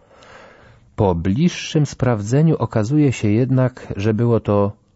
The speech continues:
tylko bardzo niewielu pionierów techniki, którzy posiedli tajniki budowy latających aparatów. Dwaj z nich to Wiswakarma i Maja. Ponadto stosowanie tej technologii było zastrzeżone wyłącznie dla elity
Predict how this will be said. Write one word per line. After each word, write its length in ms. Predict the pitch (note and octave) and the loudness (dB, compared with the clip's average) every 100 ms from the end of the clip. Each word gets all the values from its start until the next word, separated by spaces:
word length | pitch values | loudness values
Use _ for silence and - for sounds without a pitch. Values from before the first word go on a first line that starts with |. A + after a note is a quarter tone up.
| _ _ _ _ _ _ _ _ _ | _ _ _ _ _ _ _ _ _
tylko 300 | A2+ G#2+ G#2+ | -4 0 0
bardzo 480 | G2 C3 A#2 A#2+ A#2+ | 2 0 0 0 0
niewielu 580 | G#2+ A2+ G#2+ B2+ A2 F2 | 0 0 2 2 0 -2
pionierów 580 | - F2 E2 D#2+ D#2+ - | -4 -4 -2 -2 -4 -6
techniki, 520 | F#2+ F2 F#2+ - F#2+ | -6 -4 -6 -4 -6
którzy 320 | - F#2+ F#2+ | -4 -4 -4
posiedli 440 | - F2+ G2 F2+ F2+ | -4 -4 -4 -4 -2
tajniki 440 | F#2 F#2 F2+ F#2 | 0 0 0 -4
budowy 360 | F2+ F#2 F2+ F2+ | -4 -2 -2 -2
latających 640 | F2 F2+ E2+ E2+ F2 - | -2 -2 -2 -4 -6 -8
aparatów. 680 | - E2 E2 D2 - D#2 D2+ | -6 -4 -4 -8 -10 -12 -10
Dwaj 320 | E2 G#2 A#2 | -4 0 0
z 120 | G2 | 0
nich 280 | A2 C3+ - | 0 -2 -2
to 240 | - A#2 A2+ - - - - | 0 2 0 -8 -20 -20 -10
Wiswakarma 960 | F2+ A2+ G2 G#2+ - F#2+ G2 F#2+ G2 G2+ - _ _ - | -4 -4 -2 -4 -2 -2 0 0 0 -2 -8 _ _ -8
i 260 | G#2 G2+ F#2+ | -4 -2 -2
Maja. 520 | F2+ G2+ G#2 C#2+ B1 - _ _ _ _ - - - - | 0 0 0 -6 -10 -14 _ _ _ _ -20 -20 -20 -12
Ponadto 640 | - E2+ F#2+ - - G2+ F#2+ _ _ _ _ | -4 0 0 -2 -2 0 0 _ _ _ _
stosowanie 800 | - - G2 G2+ F2+ A2+ A2+ G2+ | -10 -4 -2 -2 0 0 0 0
tej 200 | G#2+ G2+ | -2 -2
technologii 680 | G#2+ - G2 F#2+ A2 A2 G#2+ | -4 -2 0 0 0 -2 0
było 240 | A2 G#2+ | 2 2
zastrzeżone 760 | G2+ G2 - - G2 G#2+ A2 G2+ | 0 -4 -6 -4 -2 0 0 0
wyłącznie 560 | G2+ G2+ A2+ - A2 | 0 2 0 -2 -2
dla 200 | G2 G#2 - | 0 -2 -2
elity 640 | A2 F#2+ A2+ B2 - D3+ | -2 0 -2 -4 -2 -2